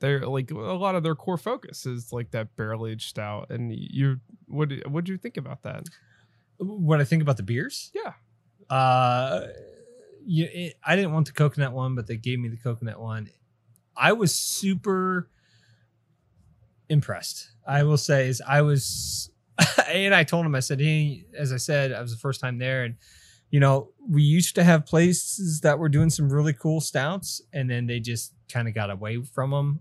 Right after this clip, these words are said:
Speaker 2: Um, but they were pretty damn good. I love the nat-, non-adjunct stuff,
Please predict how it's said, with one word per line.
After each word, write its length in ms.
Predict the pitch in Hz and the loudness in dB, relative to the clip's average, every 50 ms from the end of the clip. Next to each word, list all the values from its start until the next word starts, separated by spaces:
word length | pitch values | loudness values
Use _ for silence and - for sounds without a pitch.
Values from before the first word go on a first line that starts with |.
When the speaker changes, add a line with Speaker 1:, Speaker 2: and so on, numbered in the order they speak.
| - - | -6 -10
Speaker 2:
Um, 420 | 135 120 117 110 107 107 110 113 - _ _ _ _ _ _ _ _ _ _ _ _ _ _ _ _ _ _ | -8 -6 -4 -4 -4 -6 -8 -10 -12 _ _ _ _ _ _ _ _ _ _ _ _ _ _ _ _ _ _
but 100 | - 147 131 | 0 2 2
they 80 | 180 | 2
were 80 | 240 240 | 0 -2
pretty 200 | - 233 214 175 | -2 -2 0 0
damn 200 | 147 160 135 131 | 2 2 2 0
good. 320 | 117 131 127 107 95 101 113 - | 0 -2 -2 -2 -4 -6 -10 -8
I 220 | 127 131 127 127 | -6 -4 -4 -4
love 260 | 135 135 147 151 151 147 | 0 2 2 2 4 4
the 60 | 147 | 2
nat-, 260 | 139 135 135 139 - - - | 2 2 2 0 -2 -4 -2
non-adjunct 720 | 160 139 139 139 135 131 123 123 127 123 135 127 120 - | 0 2 2 2 0 0 0 -2 -2 0 0 -2 -2 -4
stuff, 400 | - - 139 123 127 123 - - | -4 -2 0 0 0 0 -2 -6